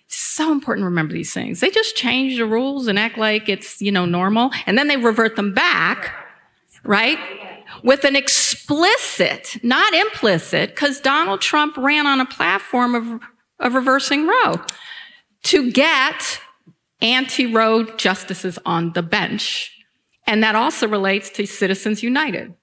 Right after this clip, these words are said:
dark money in politics, because Leonard Leo, one point six billion dollars 'cause somebody handed him a corporation. Someone, if you give me a corporation, I swear I'll do good things with it.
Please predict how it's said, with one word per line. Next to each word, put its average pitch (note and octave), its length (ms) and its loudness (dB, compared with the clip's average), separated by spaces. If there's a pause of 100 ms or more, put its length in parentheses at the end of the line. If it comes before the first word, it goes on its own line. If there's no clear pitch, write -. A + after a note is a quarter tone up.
(120)
dark F#3+ 280 0
money G#3 240 0
in G#3+ 80 0
politics, - 760 -2 (300)
because A3+ 340 0
Leonard B3+ 340 2
Leo, C4+ 600 2 (960)
one C4 220 4
point E4+ 260 2
six - 400 0 (440)
billion E4+ 420 6
dollars D#4 460 4
'cause C#4 200 2
somebody D#4 460 2
handed D4+ 360 2
him D4+ 100 0
a C#4+ 40 -4
corporation. D4+ 880 2 (880)
Someone, - 400 -4
if B3 160 0
you C#4+ 120 0
give D4+ 240 -4
me C#4 120 0
a A#3+ 60 -2
corporation, G#3 520 -4
I F3 60 -4
swear F3 460 -2
I'll E3+ 100 -2
do F3 140 -10
good - 180 -8
things - 260 -12
with - 140 -12
it. - 1900 -8